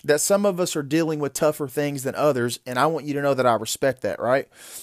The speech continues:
But I think the most important question of all is this. Does this problem define who I am as a person, or is it here to help me grow?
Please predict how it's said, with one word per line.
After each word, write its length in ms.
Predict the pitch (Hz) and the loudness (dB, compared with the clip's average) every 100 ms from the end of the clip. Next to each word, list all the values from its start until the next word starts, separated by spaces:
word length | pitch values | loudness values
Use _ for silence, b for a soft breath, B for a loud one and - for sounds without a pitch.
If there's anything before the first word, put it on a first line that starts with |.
| B B | B B
But 140 | 143 | 6
I 80 | 147 | 6
think 240 | - 214 | 4 -2
the 80 | 196 | -2
most 340 | 160 156 180 170 | -2 0 0 -4
important 440 | 151 170 147 135 | -4 -2 -2 -4
question 560 | - 147 - 120 110 120 _ _ _ _ _ _ - - | 0 0 -2 -8 -12 -14 _ _ _ _ _ _ -20 -6
of 140 | 131 | 0
all 340 | 139 143 120 113 | 4 6 4 2
is 280 | 135 123 127 | -2 -2 -2
this. 380 | 143 101 - - b b b - | -2 -2 -8 -16 b b b -10
Does 480 | 113 160 196 196 135 | 2 6 6 4 -2
this 260 | 165 175 - | -2 0 -4
problem 840 | - 170 180 175 120 104 110 120 _ b b b - | -2 2 4 2 2 -4 -6 -12 _ b b b -6
define 540 | 131 135 - 156 160 147 | -4 -2 0 2 2 0
who 180 | 151 | 0
I 160 | 147 139 | 2 0
am 240 | 123 143 | -2 -4
as 120 | 143 120 | -4 -4
a 60 | |
person, 520 | - 135 151 185 185 - _ b b b b b b - | -2 -2 -2 -6 -12 -16 _ b b b b b b 0
or 300 | 185 185 156 | 4 4 4
is 240 | 160 156 | 0 -2
it 120 | 139 | -4
here 220 | 127 165 | 0 0
to 120 | 156 143 | 2 0
help 220 | 156 143 | 0 -2
me 140 | 139 | -8
grow? 420 | 120 131 117 92 | -4 -2 -2 -4